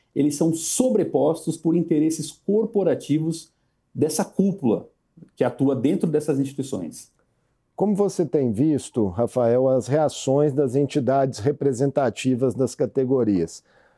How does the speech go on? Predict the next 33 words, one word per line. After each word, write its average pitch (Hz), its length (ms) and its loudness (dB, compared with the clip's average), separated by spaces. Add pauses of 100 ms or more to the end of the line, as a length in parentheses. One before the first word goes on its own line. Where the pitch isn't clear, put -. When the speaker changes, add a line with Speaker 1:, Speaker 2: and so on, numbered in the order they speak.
Speaker 2:
A 160 140 2
imprensa 190 600 0 (280)
chegou 156 340 0
a - 20 2
noticiar, 156 680 0 (340)
é, 143 280 2
paralisações 156 1000 2
e 156 60 2
greves 143 500 2
sendo 156 280 2
cogitadas. 143 1040 -2 (340)
E 165 140 2
no 196 120 2
caso 196 280 0
específico 165 680 -2
de 131 80 -2
magistrados, 151 800 2
alguns 170 420 2
defenderam 165 760 2
no 135 120 2
plenário 135 460 0
do 123 120 0
S 135 220 0
T 156 60 0
F 147 300 2
o - 20 0
pagamento 160 720 0 (340)
de 123 120 0
valores 139 540 2
extras 127 640 0
à, 117 280 -2
à 110 160 -4
categoria, 147 800 0